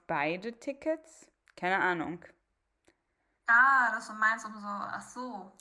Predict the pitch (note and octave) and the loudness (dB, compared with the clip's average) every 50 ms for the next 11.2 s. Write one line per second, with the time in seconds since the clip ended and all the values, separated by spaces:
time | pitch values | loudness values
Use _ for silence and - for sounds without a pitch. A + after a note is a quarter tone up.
0 | - _ G3 G#3 F3+ F#3 F3+ F3+ F#3+ G3+ G#3+ A#3 B3 C4 B3+ A3 G3 G#3 G3+ F3+ | -12 _ -4 2 6 8 8 8 8 6 4 4 2 2 0 0 -2 -4 -2 0
1 | F#3 F3+ F3+ - A3+ A3 A3 A#3 A#3+ B3 B3 G#3 G#3 G#3 G3+ - - - - G#3+ | 0 -2 -2 -2 0 2 2 2 2 2 0 -2 -6 -10 -14 -14 -14 -6 0 2
2 | G3+ G3+ G#3 A3 G#3+ - - - G#3 G3+ G#3 G#3 G#3 G3 G3 F3+ F3+ F3 - - | 4 4 4 4 0 -4 0 4 6 6 6 6 4 2 0 -4 -6 -8 -10 -10
3 | - F#3 F3 - E3+ E3 - - E3 D#3+ E3 - - D#3+ D#3+ E3 - - E3+ - | -10 -10 -8 -8 -8 -10 -10 -12 -16 -16 -12 -8 -6 -6 -4 -4 -6 -8 -10 -14
4 | - _ - F#3+ G3 F#3 G3 G3 G3 G3 G3 G3 G3 - A#3+ A3+ A3 G#3+ G#3+ G#3+ | -16 _ -6 -4 -2 -2 0 0 0 0 0 0 -2 -2 -2 0 0 0 0 -2
5 | G#3+ - - - A3 G#3+ G#3+ A3 A3+ A#3 B3+ C4+ C4+ A#3 G3+ F#3 E3+ D#3 - E3 | -2 -6 -6 -2 -2 0 0 0 0 0 2 2 2 0 0 -2 -4 -4 -6 -6
6 | F3 E3 E3 E3 D#3+ D#3+ D#3+ D#3+ - - D#3 E3 E3+ E3 E3 E3 D#3+ E3 E3+ D#3+ | -6 -6 -6 -6 -4 -4 -4 -4 -4 -4 -4 -4 -6 -6 -6 -6 -6 -6 -6 -6
7 | E3+ E3 E3 E3 E3+ E3 E3 - F3+ E3+ E3+ E3 E3 E3 F3+ E3 - E3+ D#3 - | -6 -6 -4 -6 -6 -10 -10 -10 -8 -8 -6 -8 -8 -8 -10 -10 -10 -12 -14 -12
8 | - - D#3 E3 E3 E3 E3 E3+ E3 E3+ E3 - - D#3+ D#3+ D#3+ - - F3 E3+ | -8 -6 -4 -4 -2 -2 -4 -4 -6 -10 -10 -6 -4 -4 -4 -4 -6 -8 -10 -8
9 | E3+ F3 F3 F3+ F3+ F3 F3+ F3+ F#3 F#3+ G3 F#3+ G3+ G3 G3 G3+ G#3 G3+ G#3 G#3 | -10 -10 -8 -8 -8 -6 -6 -6 -6 -6 -6 -6 -6 -8 -8 -8 -8 -8 -8 -8
10 | G3 G3+ G#3 G3+ A3 A#3+ A#3+ B3 C4+ C4 - - G#3 F3+ - E3 D#3+ D#3 D#3+ D#3+ | -8 -8 -8 -2 0 2 2 2 2 0 -2 -6 -10 -6 -4 -4 -4 -4 -4 -6
11 | E3+ F#3+ F#3+ | -8 -10 -12